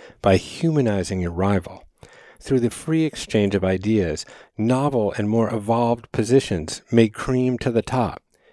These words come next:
It rounds the edges of our codified and binary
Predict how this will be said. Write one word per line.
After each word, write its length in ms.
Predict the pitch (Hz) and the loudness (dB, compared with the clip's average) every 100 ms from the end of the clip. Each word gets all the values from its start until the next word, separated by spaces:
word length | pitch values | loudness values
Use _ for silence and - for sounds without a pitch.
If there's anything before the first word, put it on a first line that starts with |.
| _ _ - | _ _ 0
It 120 | 123 120 | 0 0
rounds 720 | 120 127 139 139 143 127 117 | 0 2 2 0 0 0 0
the 200 | 123 - | -2 0
edges 360 | 113 107 82 85 | 0 0 -2 -2
of 120 | 85 | 0
our 140 | 87 | -2
codified 840 | - - 123 117 - 101 90 85 - | -2 -2 0 0 0 -2 0 -2 0
and 200 | 101 90 | 0 2
binary 680 | 92 98 101 98 82 80 80 | 2 2 2 2 0 0 -2